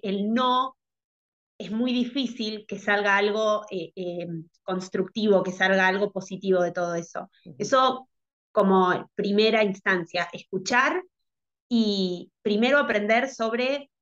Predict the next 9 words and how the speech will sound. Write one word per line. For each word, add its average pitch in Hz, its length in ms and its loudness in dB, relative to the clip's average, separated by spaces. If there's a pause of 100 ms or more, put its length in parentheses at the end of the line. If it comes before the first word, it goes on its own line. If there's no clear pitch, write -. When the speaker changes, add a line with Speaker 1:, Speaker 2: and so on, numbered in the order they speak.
Speaker 1:
lo 196 160 -4
que 202 100 -6
necesita 202 480 -4
la 220 80 0
otra 208 180 -2
persona. 175 540 -6 (640)
Y 214 300 0
después, 240 560 0
obviamente, 262 880 0